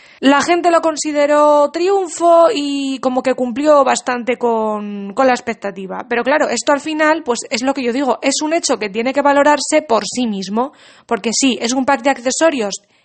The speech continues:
que podemos decir que supera la media de packs de accesorios en cuanto a contenido, a gameplay y, mm, pues un poquito calidad general, pero claro, es un triunfo comparando con el resto de packs de accesorios a los que estamos acostumbrados.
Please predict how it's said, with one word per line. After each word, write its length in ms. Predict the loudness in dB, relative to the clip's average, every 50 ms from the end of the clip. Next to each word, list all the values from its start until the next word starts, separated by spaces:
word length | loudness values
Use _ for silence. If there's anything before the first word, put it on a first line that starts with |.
| _ _ _
que 380 | -2 -2 -2 -2 -4 _ _ _ _
podemos 360 | -4 -2 -2 0 0 2 2
decir 500 | 4 2 2 2 0 0 0 -2 -4 -10 _ _ _ _ _ _ _ _ _
que 140 | -2 0 0
supera 480 | 0 -2 -4 0 2 2 2 4 4
la 160 | 4 2 2 0
media 680 | 0 -2 -2 -2 -2 0 0 2 4 4 4 2 0 -2
de 260 | -8 -2 0 0 0
packs 340 | 2 2 0 0 2 -2 -2
de 120 | -2 -2
accesorios 680 | -2 -2 -2 -4 -4 -4 0 0 0 0 0 -4 -4 -4
en 100 | -8 -8
cuanto 280 | -4 -4 -4 -4 -4 -6
a 60 | -6
contenido, 560 | -6 -6 -6 -6 -6 -6 -4 -2 0 2 2
a 80 | 2 2
gameplay 480 | 0 -2 -4 -4 -4 -6 -6 -6 -6 -6
y, 440 | -8 -10 -10 -10 -10 -10 -8 -8 -8
mm, 380 | -8 -8 -8 -8 -10 -10 -12 -12 -16 -20 -20 -20 -20 -20 -20 -20 -20 -10 -4
pues 140 | -2 2 2
un 40 | 4
poquito 280 | 4 4 4 4 4
calidad 280 | 4 2 2 0 0 -2
general, 500 | -2 -4 0 0 2 2 2 2 0 -4 -8 _ _ _ _ _ _ _ _ _ _ _ _ _
pero 600 | 2 2 4 4 2 2 2 2 2 0 -2 -2
claro, 460 | -2 -2 0 0 0 0 0 -2 -8 _
es 160 | -8 -6 -6
un 80 | -4 -4
triunfo 420 | -2 -2 -2 -4 -4 -2 -2 0
comparando 480 | 2 2 2 2 0 -2 -2 -2 -2 -2
con 140 | -2 0 -2
el 80 | -2
resto 240 | -6 -6 -2 0 2
de 140 | 2 2 0
packs 240 | 0 -4 -8 -8 -2
de 100 | 0 0
accesorios 680 | 0 0 -2 -4 -2 -2 0 0 0 0 0 0 0 0
a 80 | 0
los 140 | 0 -2 -4
que 80 | -6 -10
estamos 300 | -8 -8 -8 -6 -2 -2
acostumbrados. 880 | -2 -2 -2 -6 -6 -8 -10 -2 0 2 2 2 0 -4 -8 -14 -20